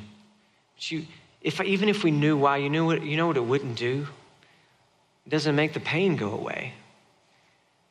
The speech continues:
It doesn't heal the heart. David, I'm sure, is asking why. I'm sure he's struggling with this. You read the Psalms and we see his struggle.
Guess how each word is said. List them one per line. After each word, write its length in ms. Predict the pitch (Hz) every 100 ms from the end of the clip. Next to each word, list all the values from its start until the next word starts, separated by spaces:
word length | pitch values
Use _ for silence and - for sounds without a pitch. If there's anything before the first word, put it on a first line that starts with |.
| _ -
It 80 |
doesn't 360 | 127 175 156 135
heal 340 | 123 170 156
the 80 | 131
heart. 640 | 117 196 135 98 - - - _ _ - - - 139
David, 340 | 156 185 175
I'm 100 | 147
sure, 480 | 139 - - 208 190
is 160 | 160 139
asking 520 | 127 123 - 110 107
why. 240 | 101 90 92
I'm 120 | 131
sure 280 | 131 - 190
he's 220 | 165 160
struggling 480 | - - 147 131 113
with 120 | 110
this. 220 | 107 -
You 80 | 180
read 160 | 190 180
the 80 | 156
Psalms 400 | 185 170 170 151
and 100 | 147
we 80 |
see 580 | 143 - 175 175 139 - - - -
his 220 | 151 131
struggle. 640 | - - 156 143 107 98